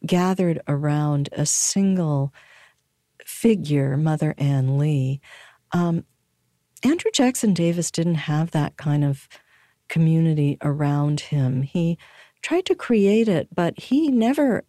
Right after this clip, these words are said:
had that sense of authority that Mother Ann did, or the sense of creating a,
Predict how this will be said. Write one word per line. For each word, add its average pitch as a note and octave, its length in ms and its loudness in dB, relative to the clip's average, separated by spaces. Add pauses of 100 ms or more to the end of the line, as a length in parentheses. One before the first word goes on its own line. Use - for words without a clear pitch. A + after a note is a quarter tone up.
had G3 440 -2
that D#3+ 280 -2
sense G#3+ 340 0
of C#3 120 -2
authority E3+ 720 0
that D3 220 -4
Mother D3+ 360 -2
Ann D3 360 0
did, C#3+ 440 -2 (580)
or D#3+ 240 2
the D3+ 140 -2
sense F3 480 -2 (120)
of C#3+ 400 -2
creating E3 880 0
a, C#3 280 -2